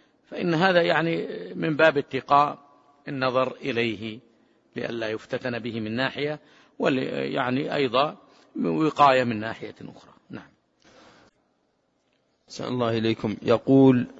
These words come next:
Speaker 2: كيف يجمع بع-، بين تحريم التمائم وبين مقولة عمر رضي الله عنه، بل مقولة النبي صلى الله عليه وسلم
Speaker 1: نعم.
Speaker 2: لما رأى ال-،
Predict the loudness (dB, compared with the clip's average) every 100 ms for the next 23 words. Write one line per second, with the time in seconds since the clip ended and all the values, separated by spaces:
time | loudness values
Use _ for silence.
0 | -20 -20 -20 -10 2 4 6 6 6 4
1 | 4 4 4 4 4 2 -4 2 4 4
2 | 2 0 -4 0 2 4 4 2 0 -2
3 | -2 0 0 4 6 6 4 0 -6 -20
4 | -20 -20 -20 _ 0 4 6 6 4 2
5 | 2 0 -2 -2 -2 0 0 0 0 0
6 | 0 -2 -2 -4 -10 _ 0 2 2 0
7 | 0 -6 -6 -10 -10 -8 -10 -10 -6 -4
8 | -2 -4 -6 4 6 6 4 4 4 4
9 | 2 2 -2 -2 -4 -4